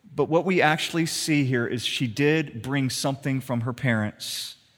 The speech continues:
into this pagan land. She did have an inheritance, and it was a spiritual one. Her parents had taught her about the Lord.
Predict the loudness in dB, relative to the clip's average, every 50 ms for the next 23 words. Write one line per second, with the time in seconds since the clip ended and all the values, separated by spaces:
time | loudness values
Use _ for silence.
0 | _ _ _ _ _ _ _ _ _ _ _ _ 2 2 2 2 2 0 0 0
1 | 0 0 0 2 2 2 2 0 0 0 0 0 -2 -2 -4 -6 -8 -12 -20 _
2 | _ _ _ _ _ _ _ _ _ _ _ _ _ -8 -4 -2 0 2 6 6
3 | 6 6 6 6 4 6 4 4 2 2 4 4 6 6 4 2 0 -4 -6 -6
4 | -8 -8 -10 -10 -10 -12 -16 -20 _ _ _ _ _ _ _ _ _ _ _ _
5 | _ _ _ _ _ -2 0 0 0 0 -2 -2 -2 -2 0 2 2 2 2 -2
6 | -4 -4 -6 -6 -8 -10 -12 -18 _ _ _ _ _ _ _ _ _ _ _ _
7 | _ _ _ _ _ _ _ _ -2 -2 0 4 4 6 6 6 4 2 0 -2
8 | -4 -2 0 2 2 2 2 2 0 0 4 4 4 2 2 0 -2 0 0 0
9 | 0 -2 -4 -6